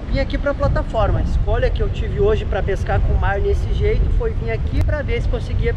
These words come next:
pegar algum peixinho. Isso que é até alguma vantagem de se ter alguma plataforma assim pra pescar, porque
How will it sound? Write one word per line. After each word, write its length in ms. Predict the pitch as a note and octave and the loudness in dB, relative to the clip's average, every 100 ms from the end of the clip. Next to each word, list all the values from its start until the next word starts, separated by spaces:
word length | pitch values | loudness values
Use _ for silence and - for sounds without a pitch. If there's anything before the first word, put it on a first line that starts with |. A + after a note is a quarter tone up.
| - | 2
pegar 380 | D3 G3 G3+ - | 2 2 2 4
algum 240 | G3+ F#3+ | 2 2
peixinho. 400 | - A3+ - - - | 2 2 2 2 2
Isso 120 | - | 0
que 80 | - | 2
é 60 | |
até 200 | - C4+ | 2 4
alguma 380 | C4+ C4 B3+ C4 | 2 2 0 0
vantagem 560 | F3 B3+ - A3 A#3 - | 0 2 2 2 2 2
de 100 | - | 2
se 120 | - - | 2 0
ter 260 | - - - | 0 2 2
alguma 360 | - - - | 2 2 0
plataforma 680 | - F3+ - F3+ - F3+ F3+ | 2 2 0 0 0 2 2
assim 160 | - - | 4 4
pra 160 | - | 2
pescar, 340 | - G3+ - - | 2 2 2 2
porque 460 | - - F#3+ - | 2 2 2 2